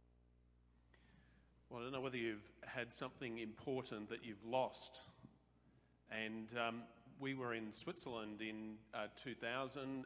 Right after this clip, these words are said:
and, uh, I went to the Swiss Army knife shop in Switzerland to buy a Swiss Army knife in Switzerland. And, uh, supposedly there's this little Swiss card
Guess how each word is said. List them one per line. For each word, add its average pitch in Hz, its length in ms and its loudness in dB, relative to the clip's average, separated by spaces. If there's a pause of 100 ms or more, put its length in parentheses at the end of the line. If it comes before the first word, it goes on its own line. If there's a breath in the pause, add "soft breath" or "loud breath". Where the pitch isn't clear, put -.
and, 107 440 -2 (440 loud breath)
uh, 98 340 4 (240)
I 110 40 -6
went 131 240 -2
to 120 120 -6
the 107 100 -8
Swiss - 440 -2
Army 120 340 2
knife 107 340 0
shop - 420 -2 (340)
in 120 140 -2
Switzerland 113 720 -4 (640 loud breath)
to 123 100 0
buy 120 360 6
a 120 100 2
Swiss - 420 0
Army 120 260 4
knife 117 440 2
in 135 180 2
Switzerland. 107 640 -2 (1000 loud breath)
And, 120 460 2
uh, 120 400 4
supposedly 147 720 0
there's 107 300 0
this 104 420 -4
little 120 480 -2
Swiss - 440 -4
card 92 600 0